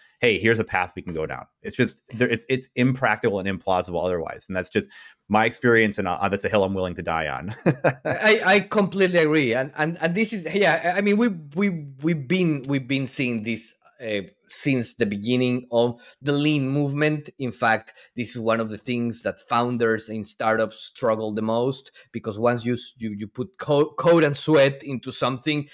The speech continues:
Speaker 2: it's really hard to abandon and let go, and that's fairly understandable, but that's exactly what we're trying to accomplish here. Uh, our listeners might, depending on their background, might remember the work of Carol Dweck, right? She's the one who came up with the terms of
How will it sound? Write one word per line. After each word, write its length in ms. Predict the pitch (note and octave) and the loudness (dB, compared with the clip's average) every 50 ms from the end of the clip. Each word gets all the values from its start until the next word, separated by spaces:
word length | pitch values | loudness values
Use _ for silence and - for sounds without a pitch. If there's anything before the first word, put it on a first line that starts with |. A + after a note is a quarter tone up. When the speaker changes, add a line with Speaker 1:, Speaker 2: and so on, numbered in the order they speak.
| - _ | -12 _
Speaker 2:
it's 140 | - C3 G#2+ | -8 -8 -6
really 280 | A#2 A#2+ A#2+ B2 B2 A#2+ | -4 -2 -2 0 -2 -2
hard 440 | - - A2 A2 A2+ A#2 A2+ - - | -4 -2 -2 0 0 0 -2 -2 -2
to 80 | B2+ | -4
abandon 760 | G#2 G2 G2 G#2 - F#2+ G#2+ A#2+ C3 C3 C3+ C#3+ D3 D3 C#3 - | -4 -4 -4 -4 -4 -2 0 0 0 0 0 0 0 0 -2 -4
and 160 | - B2+ B2+ | -6 -4 -4
let 360 | B2 B2 B2 C3+ C#3 C3+ B2 - | -2 0 0 0 0 0 -2 0
go, 280 | - C3 C3+ D3+ D#3 | 4 6 6 6 6
and 120 | C3 G#2+ G2 | 4 2 -2
that's 280 | - G2+ - - - | -6 -10 -12 -14 -14
fairly 420 | - - A2+ G#2+ G#2+ A2+ A#2+ B2+ B2 | -4 0 2 2 2 2 0 -2 -2
understandable, 800 | A#2+ A#2+ A#2+ B2 A2 - - C3+ B2+ B2+ C3 C3+ C3 D3+ D#3 | -2 -2 -4 -4 -4 -4 -2 -2 -2 0 -2 0 2 2 2
but 200 | D3+ C#3 C3+ A2+ | 2 0 -2 -2
that's 240 | G#2 A#2 A2 - - | 0 -2 -2 -4 -6
exactly 640 | B2+ - - - - F#2+ F#2+ F#2+ - - C3+ C#3 | -10 -12 -12 -12 -12 -14 -14 -16 -10 -6 -4 -2
what 240 | C3+ C3 C3+ B2 A#2 | 0 0 0 0 0
we're 140 | B2 C3 B2+ | -2 -4 -4
trying 420 | A#2 - - A#2+ A2+ A2+ B2+ C3+ | -6 -4 -2 -2 0 0 -2 -4
to 120 | A#2+ - C3+ | -4 -4 -4
accomplish 440 | B2+ - C3 C3 C3 C3+ C3+ B2+ - | -2 -2 -4 -6 -4 -6 -8 -10 -8
here. 400 | - D#3+ D#3+ E3 F3+ F#3 F3+ F3+ - - - - _ _ _ - | -4 0 2 4 4 2 2 -2 -10 -20 -20 -20 _ _ _ 0
Uh, 260 | C#3+ B2+ B2 A#2+ A#2+ - | 2 2 2 2 0 0
our 180 | B2+ B2 C3 | 2 2 2
listeners 380 | C3 C#3+ D3 C#3 D3+ C#3+ C3 B2 | 2 2 0 0 0 0 0 0
might, 320 | B2 B2 B2 B2+ C3 C3 - _ | 0 2 2 2 2 0 -2 _
depending 320 | - B2+ - - D3 C#3+ C3+ | -4 -2 0 0 0 0 0
on 80 | C3 | 0
their 80 | B2 A#2+ | 0 0
background, 400 | A2 A#2+ B2+ C#3 C3 D#3+ E3 D3 | 2 2 2 4 4 4 2 2
might 140 | C3 B2 A#2+ | 2 0 0
remember 420 | A#2+ A#2+ A#2 A2+ A2+ G#2+ A2 A#2 | -2 -2 -2 -2 0 0 -2 -2
the 120 | G#2+ A2 | -2 -4
work 340 | G#2 G#2 A2+ A2+ A#2 A#2 - | -4 -4 -2 0 0 0 -2
of 140 | - A#2 - | -6 -12 -6
Carol 260 | - - B2+ B2 A2+ | -4 -2 0 0 0
Dweck, 340 | G#2 A#2 B2+ C3+ D3 - - | 0 2 2 2 2 0 -2
right? 200 | G#2 A2 A2+ G#2+ | -4 -4 -4 -4
She's 180 | - - A2+ G#2 | -6 -10 -8 -4
the 140 | G#2 A2+ | -2 -2
one 180 | G2+ G2+ G#2+ G#2 | 0 0 0 -2
who 80 | - A2 | -4 -6
came 220 | - - A#2 G#2+ | -4 -4 -2 -2
up 100 | A2 G#2+ G#2+ | -2 -4 -4
with 100 | G#2+ G2+ | -6 -10
the 80 | G2+ | -12
terms 360 | G2 - A2 G#2+ G#2 G#2 G2 - | -6 -4 -2 -2 -2 -4 -8 -6
of 180 | - A2 G#2+ G2+ | -2 -2 -2 -2